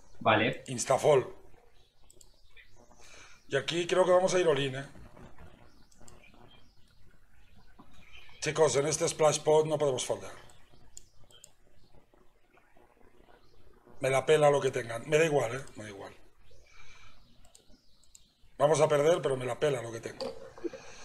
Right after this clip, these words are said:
Speaker 2: ¿Qué tiene? Reyes. ¡Ay, va! No me vale ninguna carta. Runner, runner de escalera. No me, el tipo me ha hecho solo call, el idiota. En lugar de pushear. La, el corazón no me vale, está un monstruo Windet aquí.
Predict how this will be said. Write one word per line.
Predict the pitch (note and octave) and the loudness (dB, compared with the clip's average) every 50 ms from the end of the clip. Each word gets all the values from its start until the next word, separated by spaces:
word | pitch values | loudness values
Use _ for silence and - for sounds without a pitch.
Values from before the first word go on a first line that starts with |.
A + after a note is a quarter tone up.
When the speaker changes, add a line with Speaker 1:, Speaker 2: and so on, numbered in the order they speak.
| - - - - - - | -18 -18 -18 -16 -8 -6
Speaker 2:
¿Qué | - A#2+ | -6 -4
tiene? | A#2 B2 A#2+ A2+ G#2+ - - - - - - - | -4 -4 -4 -4 -6 -8 -10 -12 -16 -20 -20 -14
Reyes. | - - C3 C#3+ D3+ D#3+ D#3 E3+ F#3 G3 G3 - - - - - - - - | -6 0 2 4 4 4 4 4 6 6 6 4 2 -4 -10 -14 -14 0 8
¡Ay, | F3 E3 D#3 C#3+ | 10 10 10 10
va! | C3+ D#3+ E3+ E3 D#3 C#3+ C3 B2 - | 10 10 12 12 12 10 8 6 2
No | - C#3+ E3 F#3 | -2 2 4 8
me | F#3+ G3+ | 8 12
vale | G3 G#3+ A3 A3+ | 12 12 12 12
ninguna | G#3+ G3+ G3 G3 G3+ G3 | 8 6 6 10 10 10
carta. | F3+ F3 E3 D#3 - E3 | 10 10 8 8 8 8
Runner, | D#3 E3 E3+ E3+ F3 E3+ | 8 8 8 8 8 10
runner | F3+ G3+ G#3+ A#3 A#3 A#3 | 10 10 10 8 8 6
de | A3+ G3+ | 6 4
escalera. | - - F3+ F3 F3+ F3 D3+ C#3+ B2+ - - - - - - - - - - - - - - - - - - - - - - - | 6 6 6 6 6 6 4 2 0 0 -6 -14 -14 -14 -12 -12 -10 -10 -10 -12 -12 -14 -14 -16 -14 -14 -14 -12 -12 -14 -12 -4
No | - F#3 G3+ | 6 8 8
me, | G#3+ A3 G3 | 10 10 8
el | - F3+ | 8 6
tipo | D3+ G#3 A3+ A#3+ | 6 10 10 12
me | A#3 A#3 | 12 12
ha | A3 | 12
hecho | - A#3+ A3+ | 12 12 10
solo | - - A3 G3 F3+ - | 12 12 12 12 12 12
call, | F#3 F#3+ F3+ | 12 12 12
el | E3+ D#3+ D#3+ | 12 8 6
idiota. | D#3 D#3 D#3 D3+ D3+ D3 C3 A#2 - - - - - - - - - - - - - - | 6 6 6 6 6 4 2 2 -2 -8 -14 -14 -14 -16 -18 -20 -20 -20 -20 -20 -2 0
En | D#3+ E3+ | 2 6
lugar | F3+ F#3 F#3 E3 | 10 10 12 12
de | E3 F3+ | 10 8
pushear. | C#3+ E3+ D3+ - E3 D#3 C#3+ - - - - - - - - - - - - - - - - - - - - - - - - | 6 4 2 6 6 6 6 6 4 -2 -4 -4 -4 -4 -8 -12 -16 -16 -16 -16 -16 -16 -16 -14 -14 -16 -16 -16 -16 -2 4
La, | D#3 D3 D3 - - | 6 6 6 6 2
el | E3+ C#3+ | 0 6
corazón | D#3+ E3+ E3 D3 E3 F3+ | 8 8 8 10 8 6
no | F#3+ F#3+ | 6 6
me | F#3 F3 | 10 12
vale, | F#3+ G3 G3+ | 12 12 12
está | F#3 - F#3 F3 | 12 8 8 8
un | E3+ E3+ E3+ | 8 6 4
monstruo | E3+ D3+ C3 D#3+ D3+ D3 | 2 2 4 4 4 4
Windet | D3 C3 C3 B2+ A2+ | 4 2 2 0 0
aquí. | A#2+ A2 A2+ A#2+ | -2 -4 -6 -8